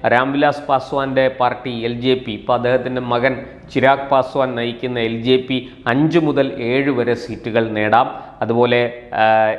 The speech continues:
എച്ച് എം, എച്ച് എ എം, ഹിന്ദുസ്ഥാൻ അവാമി മോർച്ച എന്ന് പറയുന്ന ജിതിൻ റാം മാഞ്ചിയുടെ പാർട്ടി രണ്ട് സീറ്റുകൾ നേടാം. ആർ എൽ എം എന്ന് പറയുന്ന പാർട്ടി ഒന്ന് മുതൽ രണ്ട് വരെ സീറ്റ് നേരിടാം, നേടാം എന്നൊക്കെയാണ്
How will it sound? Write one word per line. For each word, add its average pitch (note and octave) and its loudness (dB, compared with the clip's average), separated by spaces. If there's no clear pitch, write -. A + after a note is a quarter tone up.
എച്ച് C3+ -2
എം, D#3+ 0
എച്ച് C3 -4
എ E3 6
എം, B2 -2
ഹിന്ദുസ്ഥാൻ C#3 -2
അവാമി C3+ 0
മോർച്ച B2 -4
എന്ന് A#2+ -6
പറയുന്ന A#2 -2
ജിതിൻ C#3 2
റാം C3+ 2
മാഞ്ചിയുടെ B2 -2
പാർട്ടി A#2 -2
രണ്ട് B2+ 0
സീറ്റുകൾ A2+ -4
നേടാം. G#2+ 0
ആർ C3+ 4
എൽ D#3 2
എം C#3+ 0
എന്ന് B2 -8
പറയുന്ന A#2+ 0
പാർട്ടി A#2 -2
ഒന്ന് A#2 -2
മുതൽ A#2 0
രണ്ട് C#3+ 2
വരെ B2 2
സീറ്റ് G#2+ -8
നേരിടാം, G#2 -4
നേടാം A2 2
എന്നൊക്കെയാണ് A2+ 0